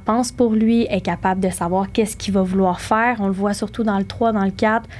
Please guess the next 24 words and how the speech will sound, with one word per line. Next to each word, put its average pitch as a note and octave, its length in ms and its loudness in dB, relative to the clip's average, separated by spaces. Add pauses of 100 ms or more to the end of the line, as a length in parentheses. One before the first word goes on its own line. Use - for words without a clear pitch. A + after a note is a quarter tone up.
(280)
tout C4 100 2
le A#3+ 60 2
temps, A#3 360 2 (100)
tout A#3 100 -8
le G3+ 60 -6
temps G3 220 0
là G3+ 260 2 (440)
pour A#3 280 2
appuyer A3+ 340 0
ses G#3 260 -4
idées, G#3 180 2
mais A#3 120 0
surtout G#3+ 440 -2 (140)
elle F3+ 80 -4
sait G#3 260 0 (120)
ce - 100 -14
qu'il G3+ 120 -2
va F#3+ 80 2
penser. C4 320 0
Fait G#3+ 160 0
que - 60 -16 (260)
ça - 180 -2
rappelle F#3+ 260 2
beaucoup G3+ 380 2